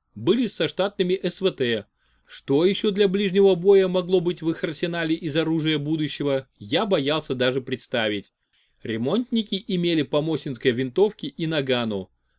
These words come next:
Ну а у пилотессы был только наган. Гранат у нас с собой не было. Но я проследил, чтобы ремонтники взяли с собой по полсотни винтовочных патронов.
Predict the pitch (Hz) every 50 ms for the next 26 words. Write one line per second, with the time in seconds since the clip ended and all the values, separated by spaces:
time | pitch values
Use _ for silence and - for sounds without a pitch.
0 | _ _ _ 123 135 170 185 - - 170 160 175 185 180 - 190 180 180 - -
1 | - 214 240 214 - - - - - 117 98 - - _ _ - 113 143 208 233
2 | - - 175 180 175 - 147 143 135 123 117 117 110 107 101 98 - _ _ _
3 | _ _ _ _ _ _ - 101 117 139 156 196 247 247 233 196 208 214 - -
4 | 160 156 156 165 170 165 151 135 127 120 120 113 110 107 98 - _ _ _ _
5 | _ _ _ _ _ - 117 127 147 175 180 - 202 190 - - 190 170 175 214
6 | 226 226 202 - - 139 135 139 156 165 175 185 180 151 - 151 135 135 151 143
7 | 131 120 165 175 170 156 147 139 - - - - 143 147 190 208 196 - - 135
8 | 123 - 175 170 160 - - 196 202 196 - 170 151 143 143 135 - 156 147 147
9 | 135 - - 131 - - 131 127 - 123 120 117 101 92 85 -